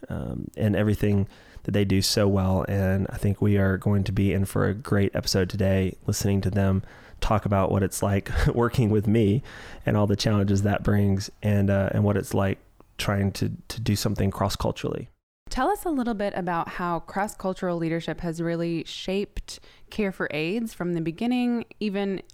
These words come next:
Speaker 2: on through the past ten years. What has been the biggest thing that you've learned when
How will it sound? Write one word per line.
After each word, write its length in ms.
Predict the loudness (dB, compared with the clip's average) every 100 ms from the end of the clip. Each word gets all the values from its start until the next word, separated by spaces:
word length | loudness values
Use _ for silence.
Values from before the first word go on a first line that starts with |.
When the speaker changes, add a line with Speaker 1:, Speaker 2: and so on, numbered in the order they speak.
| -16 -4
Speaker 2:
on 260 | -2 0
through 440 | -2 0 0 0 -2
the 100 | -6
past 320 | -6 -8 -6
ten 180 | -4 -2
years. 400 | -2 -2 -4 -8
What 400 | -12 -6 -4 -4
has 220 | -6 -6
been 500 | -6 -4 -4 -4 -6 -12 _ -20 -10
the 100 | -6
biggest 340 | -4 -4 -4
thing 180 | -4 -4
that 100 | -4
you've 240 | -4 -4
learned 560 | -4 -4 -2 -4 -6 -8
when 420 | -8 -6 -6 -8